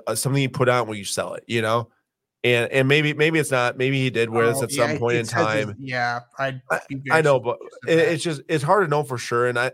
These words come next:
Speaker 1: I, I do wish that there was some more verbiage that goes into these cards a lot of time. And Panini has started to do with some of the high-end cards. Like, even when we see them in the Kittle and Purdy example, where, like, they split up two players to, to comment on it. But, uh,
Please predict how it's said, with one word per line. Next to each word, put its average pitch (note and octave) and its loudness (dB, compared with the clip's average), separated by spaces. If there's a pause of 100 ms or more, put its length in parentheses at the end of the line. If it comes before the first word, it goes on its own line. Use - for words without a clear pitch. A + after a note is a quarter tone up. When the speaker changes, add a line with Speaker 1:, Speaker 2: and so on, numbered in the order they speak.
Speaker 1:
I, B2+ 0
I C3 -4
do C#3+ -4
wish B2+ 0
that A#2+ -8
there A#2 0
was A2+ -4
some A2+ -6
more A2 -2
verbiage G#2 -4
that G#2 -6
goes G2+ -4
into G#2+ -8
these G#2 -6
cards G2+ -2
a A2 -4
lot G2+ -2
of G2+ -10
time. G#2 -4
And G#2+ -6
Panini C3 -2
has G#2+ -2
started G#2+ -2
to G2+ -8
do G#2 -2
with G#2+ -4
some G#2 -4
of G#2+ -2
the G2 -2
high-end G#2 -4
cards. G#2 -4
Like, A#2+ -4
even A#2+ -2
when A2+ -6
we A2 -6
see - -6
them G#2 -4 (380)
in A#2 0
the G#2+ 0
Kittle A#2 0
and G#2+ -4
Purdy A2 -2
example, G#2+ -4
where, A2 0
like, G#2+ -4
they G#2+ -8
split C3 0
up B2+ 2 (180)
two C3 -2
players A2+ 2 (400)
to, B2 6
to A#2 -2
comment A#2+ -2
on A#2+ 2
it. A2+ -4
But, A2 2
uh, G2+ -2